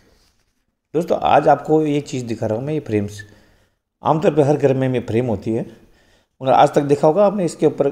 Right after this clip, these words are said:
ग्लास लगा होता है। और जो ऑनलाइन का काम करते हैं, उन लोगों के लिए सबसे बड़ी प्रॉब्लम होती है इसको भेजने में। तो वो क्या, या तो इसके ऊपर रैपिंग करते हैं आजकल, वो जो कि इतना चीप लगता है।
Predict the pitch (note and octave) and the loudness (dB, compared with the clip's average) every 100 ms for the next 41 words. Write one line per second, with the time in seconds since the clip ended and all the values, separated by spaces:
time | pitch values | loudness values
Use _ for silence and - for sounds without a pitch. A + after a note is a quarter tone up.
0 | - - _ _ _ _ - - D3+ A#2+ | -4 -20 _ _ _ _ -20 -14 2 2
1 | C3 A2 G2+ G2+ - G#2 E3 - _ _ | 4 2 0 -4 -6 -6 -8 -16 _ _
2 | _ _ _ _ _ _ _ - A2 A2 | _ _ _ _ _ _ _ -8 -4 0
3 | B2+ D3 C3+ D3 D#3 D3 C3+ C3 B2 - | 0 2 2 2 2 4 4 0 -2 -2
4 | C3+ C3 - C#3 C3 B2+ B2+ C3+ C3 B2+ | -4 -4 -6 -2 0 0 0 -2 -4 -4
5 | C3 B2 B2 A#2 A#2 A#2 A2 A#2 D#3 E3+ | 0 2 2 2 0 -2 -2 -2 -4 -4
6 | - B2 A2 G#2 G#2 G2 G2 - - _ | -4 -2 0 -2 -4 -8 -10 -16 -20 _
7 | _ _ _ - C3+ D#3 F3 E3+ E3 C#3+ | _ _ _ -8 0 2 4 4 4 4
8 | C#3+ D#3 D#3 D#3 F#3 B2+ A#2 D#3 C3 A#2+ | 6 4 4 0 0 2 2 0 -2 -2
9 | - C3 A#2+ G#2+ E3+ G#3 D#3 D#3 D#3+ D#3 | 2 2 0 -2 -2 -2 0 0 0 0
10 | D#3 D#3 D3+ - C#3+ B2 A2+ C3 | 4 4 2 -4 0 -2 0 -2